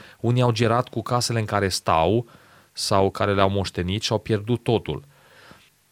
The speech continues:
Da, tocmai experiența lor este un avertisment pentru noi să nu ne lansăm în așa ceva și, în orice caz, să nu,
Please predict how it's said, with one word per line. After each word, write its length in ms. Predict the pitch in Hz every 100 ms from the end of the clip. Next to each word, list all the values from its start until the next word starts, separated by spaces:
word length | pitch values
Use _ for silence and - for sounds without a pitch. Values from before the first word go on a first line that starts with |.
| -
Da, 280 | 113 101 92
tocmai 320 | 143 131 110
experiența 480 | 95 - 98 139 143
lor 140 | 123
este 200 | 117 113
un 60 | 117
avertisment 640 | 104 98 - 95 98 117
pentru 240 | 120 113 113
noi 220 | 113 113
să 200 | - 104
nu 300 | 107 120 160
ne 360 | 156 143 127 -
lansăm 720 | 104 104 101 95 117 113 120
în 120 | 104
așa 220 | 104 - 110
ceva 400 | - 92 90 104
și, 140 | -
în 60 | 123
orice 260 | 135 139
caz, 440 | - 90 92 104 101
să 280 | - - 113
nu, 520 | 117 135 147 156 143